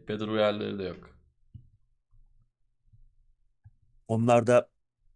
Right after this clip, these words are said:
Speaker 2: bir yeniden, e, markayı bir toparlamak için işte bir şeyler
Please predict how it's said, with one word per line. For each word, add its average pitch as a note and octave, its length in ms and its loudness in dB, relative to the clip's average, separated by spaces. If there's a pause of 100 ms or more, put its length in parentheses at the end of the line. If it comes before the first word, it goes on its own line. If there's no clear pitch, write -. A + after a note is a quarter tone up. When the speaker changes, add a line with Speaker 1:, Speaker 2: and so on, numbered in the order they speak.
(520)
Speaker 2:
bir A#2+ 80 -8
yeniden, A#2 560 0 (560)
e, G2+ 60 -4
markayı G#2 640 0
bir G#2+ 80 -8
toparlamak G#2+ 560 2
için G2+ 140 -10
işte G2+ 200 -8
bir G2 60 -10
şeyler A2 320 0